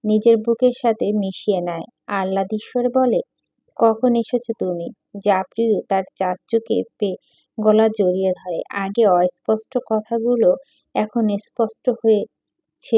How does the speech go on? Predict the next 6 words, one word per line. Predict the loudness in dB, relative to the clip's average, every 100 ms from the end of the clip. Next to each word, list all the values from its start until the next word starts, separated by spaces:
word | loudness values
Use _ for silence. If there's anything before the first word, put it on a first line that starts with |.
| 2
জাফরির। | 0 -2 -4 -8 -8 -8 _ -4
আওয়াজ | 0 2 2 -2 -6 _ _ -14 -4
জাফরির | 0 0 -2 -2 -2 -2
মাথায় | -6 -6 -6 -6 -6
চুমু | -6 -6 -4 -6
দেয়। | -6 -8